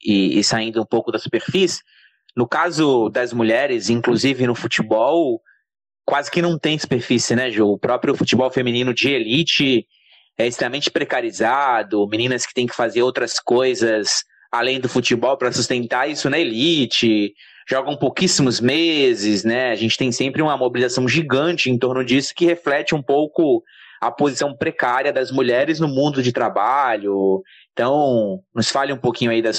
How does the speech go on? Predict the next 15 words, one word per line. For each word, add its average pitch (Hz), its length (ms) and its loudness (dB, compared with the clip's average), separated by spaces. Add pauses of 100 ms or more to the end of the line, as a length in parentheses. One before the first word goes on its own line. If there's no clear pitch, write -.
da 110 140 -4
sua, 104 420 0
da 107 100 -2
sua 117 160 -2
visão 110 540 -2
sobre 110 320 0
isso, 110 560 2 (280)
sobre 113 220 -2
como 120 280 -2
que - 80 -6
essa 104 420 -2 (240)
precarização 123 540 0
do 117 80 -6
trabalho 113 480 0
afeta 113 600 -2